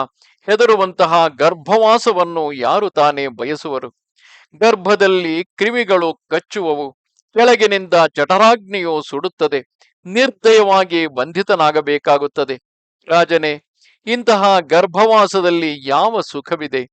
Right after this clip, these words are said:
ಕಾರಾಗೃಹದಲ್ಲಿ ಇರುವುದು ಉತ್ತಮ. ಕಬ್ಬಿಣದ ಸರಪಳಿಗಳಿಂದ ಬಂಧಿತನಾಗಿರುವುದೇ ಒಳ್ಳೆಯದು. ಆದರೆ ಕ್ಷಣ ಮಾತ್ರ ಗರ್ಭದಲ್ಲಿ ಇರುವುದು ಎಂದಿಗೂ ಒಳ್ಳೆಯದಲ್ಲ.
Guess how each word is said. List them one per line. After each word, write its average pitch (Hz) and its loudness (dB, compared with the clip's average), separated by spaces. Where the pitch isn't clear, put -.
ಕಾರಾಗೃಹದಲ್ಲಿ 180 2
ಇರುವುದು 175 -6
ಉತ್ತಮ. 143 -4
ಕಬ್ಬಿಣದ 190 0
ಸರಪಳಿಗಳಿಂದ 175 0
ಬಂಧಿತನಾಗಿರುವುದೇ 175 -2
ಒಳ್ಳೆಯದು. 135 -4
ಆದರೆ 165 2
ಕ್ಷಣ - -4
ಮಾತ್ರ 180 0
ಗರ್ಭದಲ್ಲಿ 151 -4
ಇರುವುದು 143 -6
ಎಂದಿಗೂ 156 -8
ಒಳ್ಳೆಯದಲ್ಲ. 127 -4